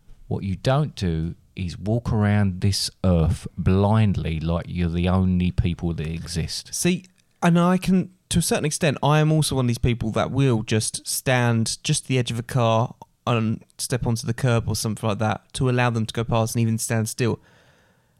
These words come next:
Speaker 2: And you know what? Sometimes I can let that slide, but it's when I'm not even acknowledged for it.
Speaker 1: Right.
Speaker 2: That's even
Speaker 1: That's
Speaker 2: worse.
Speaker 1: moving on to the second point now. So not only have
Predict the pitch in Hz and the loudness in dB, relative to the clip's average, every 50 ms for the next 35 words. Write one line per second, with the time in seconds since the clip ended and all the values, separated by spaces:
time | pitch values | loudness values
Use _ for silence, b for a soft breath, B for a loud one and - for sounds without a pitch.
0 | b b _ _ - 139 139 139 135 - - 143 165 170 180 180 160 135 113 110 | b b _ _ 0 2 4 4 2 0 0 2 4 4 4 4 4 4 2 2
1 | - - - - - - 160 147 139 - 151 131 123 127 120 123 - - 120 117 | 0 -2 -16 -8 -4 0 0 2 4 4 2 2 4 2 0 0 2 0 0 0
2 | 117 117 - - - - 131 110 - - 110 - - - 120 117 110 104 101 - | 0 -2 -4 -12 -8 -4 -4 -2 -2 -2 -4 -2 -4 -2 0 0 0 0 0 -2
3 | - - b b b b b b _ - - 131 120 - - - _ _ _ _ | -4 -8 b b b b b b _ 2 4 4 4 4 0 -6 _ _ _ _
4 | - 139 131 - - 151 151 151 139 131 131 98 120 117 123 117 117 120 - 135 | -4 -2 -2 0 2 2 4 4 4 4 4 2 2 2 2 0 0 0 2 2
5 | 135 127 113 98 - - - - - - - - - - _ _ _ _ _ _ | 2 2 2 0 -2 -8 -8 -4 -4 -2 -2 -2 -6 -6 _ _ _ _ _ _
6 | - - _ _ _ - 85 82 80 80 82 _ - - - 117 123 - - - | -20 -20 _ _ _ -4 -2 -2 -2 -2 -4 _ -12 -6 -2 -2 -2 -2 0 0
7 | 123 95 95 107 113 110 107 113 113 110 107 104 107 107 107 107 101 - - - | 2 2 2 2 4 4 6 6 6 6 4 4 4 4 4 4 2 0 -4 -6
8 | 92 - - - - 131 131 - - - 95 85 - - 87 82 80 80 73 80 | -4 -4 -2 -2 0 -2 -2 -2 0 0 0 0 0 -2 -2 -2 -2 -4 -4 -6
9 | 78 76 78 82 101 113 - b b b b b b b b b b b b b | -6 -6 -4 -2 -4 -4 -6 b b b b b b b b b b b b b
10 | b - - 101 95 92 92 90 90 85 85 - _ _ _ _ _ _ _ _ | b -4 0 2 2 4 4 4 2 2 -2 -6 _ _ _ _ _ _ _ _
11 | _ _ _ _ _ _ _ _ _ _ _ _ _ _ _ - 104 107 113 113 | _ _ _ _ _ _ _ _ _ _ _ _ _ _ _ -2 2 2 2 2
12 | 85 113 120 123 131 131 127 123 120 113 107 107 110 107 98 - | 2 2 4 4 4 4 4 4 4 4 4 6 4 4 2 0